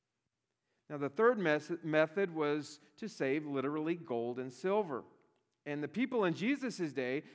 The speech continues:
they didn't have banks again. So what they did is they literally buried it in their house. They would find a secret spot under a bed or whatever the case may, may be, and they would just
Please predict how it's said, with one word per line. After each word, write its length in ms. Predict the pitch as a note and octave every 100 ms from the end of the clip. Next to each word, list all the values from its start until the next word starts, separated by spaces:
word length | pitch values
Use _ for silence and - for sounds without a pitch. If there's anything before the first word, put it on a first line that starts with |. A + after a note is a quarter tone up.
| - _
they 100 | C#3
didn't 220 | D#3 A3 G#3+
have 220 | B3 G#3+
banks 360 | C4+ D4 C#3 - - -
again. 340 | C3+ B2 G#2 - _ _ _ _ - _
So 180 | - F#3
what 260 | F#3 G3
they 120 | A3
did 260 | G3+ B3 G#3+
is 140 | F3
they 100 | E3+
literally 480 | F#3 G3+ A#3 E3+ D3
buried 480 | C3+ A#2+ F#3+ F#3 C#3+
it 140 | C#3+
in 160 | D3 D3
their 120 | C#3+
house. 340 | C3+ D3 G#2+ - - _ _ _ _
They 120 | C#3 F#3
would 160 | G3+
find 320 | - G3+ G#3
a 60 | F3+
secret 340 | - G#3+ A3
spot 400 | G#3 - G3+ G3+
under 260 | F3+ G3+ G3+
a 40 |
bed 300 | E3+ G3+ G#3
or 80 | F3+
whatever 320 | E3 G3 G3+
the 80 | F#3+
case 300 | F#3+ G#3 G3+ G3+
may, 140 | F#3 - - G3
may 80 |
be, 160 | F3 G#3+
and 100 | F#3+
they 80 | G#3
would 140 | G3+
just 160 | E3+